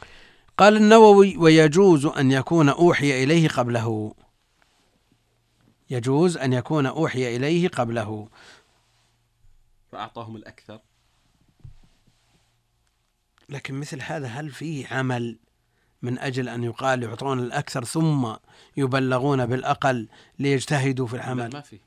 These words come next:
Speaker 1: هذا ما في عمل.
Speaker 2: لأن تق-، تقدم هنا ليس بيدها.
Speaker 1: نعم.
Speaker 2: هذا على ال-
Speaker 1: ولو قيل لها: "ضحي بولدك بطوعك واختيارك، نعم، ولك الجنة"، قد تتردد.
Speaker 2: صحيح.
Speaker 1: لأن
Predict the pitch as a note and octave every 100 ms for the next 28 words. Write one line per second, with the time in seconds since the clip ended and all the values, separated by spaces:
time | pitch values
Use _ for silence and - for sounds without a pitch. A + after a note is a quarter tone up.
0 | - A3+ A3+ G#3 C#3 C3+ F#2 A2+ - G2+
1 | A2 - A#2 B2+ - A#2+ C#3 C#3 C3+ A#2+
2 | C3 B2 C3+ D3 C#3+ C3+ E2 D2+ D2+ -
3 | C#3 A#2+ - G#2+ G#2 G2 G2 A2 A2 F#2+
4 | _ _ _ _ _ _ _ _ _ F#3
5 | A3+ B3 A3+ A3 G3+ B2+ A2+ B2+ A2 G#2
6 | - _ _ _ - F#3 - C#3 B2+ B2
7 | B2+ B2+ A2+ A2 - D3 F3 - _ _
8 | _ - C3 C#3+ C3+ A#2 A#2 A#2+ A#2+ -
9 | C#3 C3 A#2+ A#2+ - C3 E3 _ _ _
10 | _ - A#2+ C#3+ F3+ - _ - C#3+ B2+
11 | - A2+ B2 D3+ C#3+ D#3 - C#3 B2+ G#2
12 | _ - _ _ _ _ G#2 A2+ _ _
13 | _ - A2+ A#2